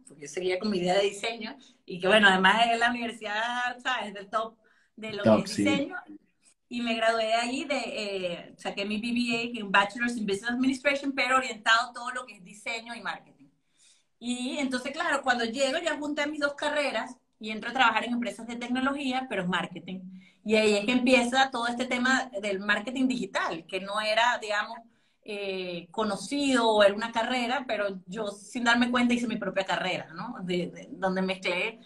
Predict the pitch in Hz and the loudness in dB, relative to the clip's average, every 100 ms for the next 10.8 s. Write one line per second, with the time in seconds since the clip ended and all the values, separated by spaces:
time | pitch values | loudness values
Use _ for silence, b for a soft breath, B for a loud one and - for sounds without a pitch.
0 | b b 208 202 214 208 240 247 285 233 | b b -2 6 8 6 2 -2 -2 -2
1 | 196 190 185 190 196 202 196 196 190 208 | -4 0 0 0 -2 -8 -4 -2 -2 -2
2 | 190 180 170 160 160 165 180 185 160 139 | -2 -4 -6 -6 -6 -4 0 0 0 -4
3 | 135 131 - _ - - - - - 185 | -8 -8 -14 _ -14 -2 2 4 6 10
4 | 196 - 180 175 202 180 135 127 127 135 | 12 12 8 6 2 8 10 12 12 12
5 | 110 92 - _ _ _ _ _ _ _ | 10 4 -6 _ _ _ _ _ _ _
6 | 190 214 226 - 214 190 175 170 170 175 | 8 10 10 8 4 2 2 2 0 0
7 | 165 151 156 - 131 120 110 - 131 131 | -4 -4 -6 6 8 8 6 6 6 6
8 | 110 247 262 208 127 269 269 247 285 320 | 6 6 8 6 6 4 6 8 10 10
9 | 330 277 277 294 285 311 - 302 277 269 | 8 8 6 4 4 2 2 0 -2 -2
10 | 294 285 - 226 190 175 175 | -2 -4 -6 -4 -4 -6 -12